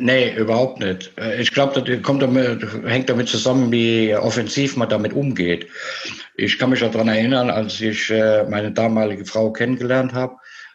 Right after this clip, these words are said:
äh, in der Disco war das. Früher gingen wir ja noch in den Disco. Und, äh, da haben wir uns dann, kam man, kam man sich irgendwie so ein bisschen näher und so weiter. Und da sagte ich zu ihr, sag ich, „Ja, gibt doch schon noch eine Geschichte, das kann man jetzt von hier, kann ich dir jetzt hier drin jetzt gerade nicht zeigen.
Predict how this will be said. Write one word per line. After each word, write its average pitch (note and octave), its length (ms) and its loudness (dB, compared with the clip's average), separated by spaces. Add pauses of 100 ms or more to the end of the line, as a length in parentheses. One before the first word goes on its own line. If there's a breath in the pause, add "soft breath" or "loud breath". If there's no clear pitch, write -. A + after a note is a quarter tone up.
(160)
äh, G#2+ 340 0
in C3 100 4
der A2 100 4
Disco C3+ 480 0
war C3 160 4
das. A#2+ 200 0
Früher A2 220 2
gingen A2+ 220 0
wir G#2+ 60 2
ja G2+ 60 0
noch G2 140 -4
in F#2+ 80 -6
den F2+ 180 -4
Disco. C#3 540 -6 (480 loud breath)
Und, A2 380 0
äh, A2 380 4
da G#2 140 -2
haben A2 120 0
wir A2+ 60 0
uns A2 300 -2
dann, G#2+ 220 -2
kam B2+ 200 4
man, A#2 360 2
kam C3 140 2
man C3 80 2
sich A#2+ 180 -4
irgendwie B2+ 300 -2
so G#2+ 120 -4
ein G#2 60 -6
bisschen A2 280 -4
näher B2+ 260 2
und A#2+ 140 0
so A2+ 100 -4
weiter. A#2+ 320 0 (420 loud breath)
Und G2 120 -8
da G#2+ 100 0
sagte A2 300 -4
ich - 120 -12
zu A2 120 -4
ihr, A2+ 240 4
sag A2+ 160 2
ich, A2+ 100 -2
„Ja, A2+ 400 0 (260)
gibt - 220 -2
doch A2+ 80 4
schon B2 260 2
noch A#2 200 0
eine A2+ 100 -8
Geschichte, B2 500 -2
das A2 180 0
kann A#2 120 0
man A#2+ 80 2
jetzt A2 220 2
von G#2+ 120 -8
hier, A#2 220 0
kann A#2+ 160 -2
ich A2 120 -6
dir A#2 100 0
jetzt A2 160 0
hier A#2 280 -2
drin C3 220 0
jetzt A2+ 240 2
gerade A#2 240 0
nicht G2+ 180 -6
zeigen. C3 400 2